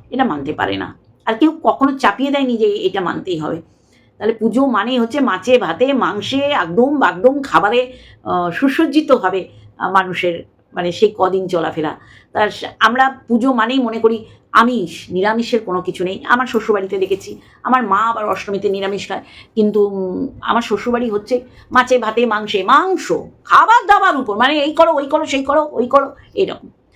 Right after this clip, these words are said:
তা সেই জায়গায় দাঁড়িয়ে আমি বলবো, এটা কোনো চাপিয়ে দেওয়ার ব্যাপার না, এটা যার যার মনের ব্যাপার,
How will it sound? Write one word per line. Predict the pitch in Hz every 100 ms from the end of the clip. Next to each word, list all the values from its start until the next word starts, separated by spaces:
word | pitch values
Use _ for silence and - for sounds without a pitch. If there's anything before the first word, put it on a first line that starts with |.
| _ - - -
তা | 117 - 196
সেই | 269
জায়গায় | 277 302 311 285
দাঁড়িয়ে | 247 233 277 294
আমি | - 226 233
বলবো, | 202 208 262 - _
এটা | 269 285
কোনো | 302 311 302
চাপিয়ে | 220 240 233
দেওয়ার | 240 226
ব্যাপার | 208 208 226
না, | 240
এটা | 202 220
যার | 180 170
যার | 202
মনের | 170 180 226 180
ব্যাপার, | - -